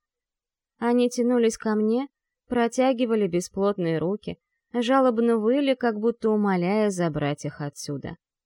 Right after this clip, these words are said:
Самые смелые вырывались вперед, и я ощущала их скользкие прикосновения каждой клеточкой. Вот они схватили меня и резко подняли.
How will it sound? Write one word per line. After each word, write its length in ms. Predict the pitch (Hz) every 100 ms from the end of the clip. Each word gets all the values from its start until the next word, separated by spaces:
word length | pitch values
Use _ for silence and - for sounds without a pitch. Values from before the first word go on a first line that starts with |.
| _ _ _
Самые 380 | - 262 240 233
смелые 460 | 233 233 247 202
вырывались 580 | 160 160 156 139 135 147
вперед, 440 | - 165 160 208 - _ _ _ _
и 100 | -
я 240 | 247 233 220
ощущала 680 | 226 214 220 254 247 214
их 120 | 185 -
скользкие 600 | - 220 233 - 208 196
прикосновения 1000 | 185 185 190 196 185 185 247 233 196
каждой 460 | 185 170 170 151 160
клеточкой. 800 | - 156 143 143 - - 147 156 _ _ _ _ _ -
Вот 240 | 233 240 240
они 200 | 233 226
схватили 600 | - 214 214 - 247 240
меня 300 | 185 147 139 _ _
и 120 | 226
резко 320 | 202 180 -
подняли. 640 | 180 151 147 143 135 131 143